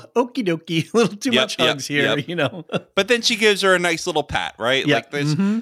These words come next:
Speaker 2: there's, she's like, "I'll give you
Speaker 1: There they
Speaker 2: affection
Speaker 1: are.
Speaker 2: in my way." Just,
Speaker 1: Yeah.
Speaker 2: she's like a cat. Lorraine's like a cat. She's, she's gotta come to you.
Speaker 1: So, <laughs> that's a very good, that's a, that's a good analogy.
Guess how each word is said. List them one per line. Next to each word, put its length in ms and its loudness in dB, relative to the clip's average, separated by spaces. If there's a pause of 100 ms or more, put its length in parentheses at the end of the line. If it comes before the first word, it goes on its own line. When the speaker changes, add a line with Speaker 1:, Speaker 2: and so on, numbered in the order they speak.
Speaker 2:
there's, 280 2 (120)
she's 200 -6
like, 260 -2
"I'll 100 2
give 160 -6
you 120 0
Speaker 1:
There 100 2
they 80 2
Speaker 2:
affection 220 -2
Speaker 1:
are. 40 0
Speaker 2:
in 60 -6
my 180 -4
way." 300 -6
Just, 300 -8
Speaker 1:
Yeah. 100 0
Speaker 2:
she's 160 -2
like 140 0
a 40 -8
cat. 200 -2
Lorraine's 260 0
like 120 0
a 60 0
cat. 300 -4
She's, 260 -8 (240)
she's 200 -4
gotta 180 2
come 220 -2
to 100 -16
you. 240 -12 (540)
Speaker 1:
So, 180 -2
<laughs> 300 4
that's 180 0
a 60 0
very 180 2
good, 160 -2
that's 180 -2
a, 100 -2
that's 280 -6
a 40 -4
good 140 -2
analogy. 500 -4